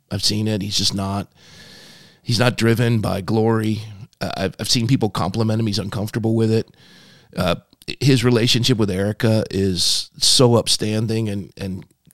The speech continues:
I, I've witnessed just the way he cares for her and the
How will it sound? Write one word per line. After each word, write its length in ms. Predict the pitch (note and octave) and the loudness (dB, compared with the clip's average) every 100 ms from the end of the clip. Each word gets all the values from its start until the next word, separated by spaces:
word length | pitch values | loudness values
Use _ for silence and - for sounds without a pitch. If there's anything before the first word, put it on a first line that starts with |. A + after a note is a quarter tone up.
| - - | -20 -12
I, 340 | - - A#2+ A#2+ | -8 -4 0 0
I've 160 | A2+ G#2+ | -2 -2
witnessed 600 | A2 C3 G#2 G2+ - - - - | 0 0 0 0 0 -2 -12 -8
just 300 | G2 - - | -4 -2 0
the 80 | A2 | 0
way 340 | G#2+ A2 G2+ | 2 0 0
he 380 | G#2 G#2 F#2+ F2+ - - - - - _ | -2 -2 -2 -6 -14 -20 -20 -20 -20 _
cares 280 | - A#2+ A#2+ | 0 2 2
for 180 | - A2 | 0 0
her 420 | A#2 A#2 A#2 A2+ | 2 2 2 -2
and 260 | - G2+ F2+ | -6 -8 -8
the 100 | F2 | -10